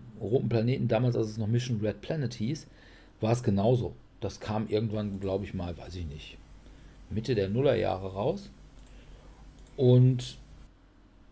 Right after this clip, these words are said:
ist dann ausver-, relativ schnell ausverkauft gewesen und war dann nur noch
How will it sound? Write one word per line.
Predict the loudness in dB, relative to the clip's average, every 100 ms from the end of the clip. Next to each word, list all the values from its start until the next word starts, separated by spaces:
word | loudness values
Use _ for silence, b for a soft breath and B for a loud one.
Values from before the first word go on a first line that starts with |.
| -20 -12 -4
ist | -4 2
dann | 2 4 2 -4 -2
ausver-, | 4 4 2 0
relativ | 4 4 2
schnell | -4 -4
ausverkauft | -2 -2 -4 -4 0 0
gewesen | -2 -2 0 0 -2 -4
und | -4 -6 -10
war | -4 0 0
dann | 0 0 0 0
nur | 0
noch | -2 -4 -6